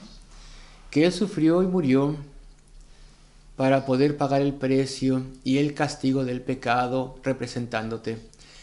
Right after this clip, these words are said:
Así es como entendemos este milagro maravilloso y su significado.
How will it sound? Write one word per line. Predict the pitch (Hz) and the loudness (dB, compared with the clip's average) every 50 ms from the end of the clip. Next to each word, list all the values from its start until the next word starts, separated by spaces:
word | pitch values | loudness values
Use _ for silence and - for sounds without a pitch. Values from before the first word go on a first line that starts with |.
| - - - - - - | -20 -20 -20 -20 -10 -4
Así | - 131 131 - - 165 180 | -2 -2 -2 0 2 2 2
es | 190 185 | 2 2
como | - - 208 190 185 180 | 0 0 2 2 4 2
entendemos | 175 165 175 143 131 131 127 127 135 139 143 143 147 151 151 147 - - - - _ - - - - | 2 2 2 2 2 4 4 4 4 4 4 4 2 2 0 -2 -4 -10 -18 -20 _ -20 -20 -12 -4
este | - 147 147 147 - 175 160 | -2 0 0 0 0 0 2
milagro | 143 135 131 135 139 139 147 143 | 4 6 6 6 6 4 4 2
maravilloso | 135 131 120 120 117 120 113 117 131 135 135 131 - - 139 135 139 135 - - - - - | 2 2 2 2 0 0 2 2 4 4 2 2 0 0 0 0 0 -2 -8 -14 -18 -10 -6
y | 131 | -6
su | 127 - 120 | -6 -6 -6
significado. | - 135 135 131 131 131 127 120 - 131 131 127 131 131 127 | -2 0 2 2 0 0 -2 0 2 2 2 2 2 0 -2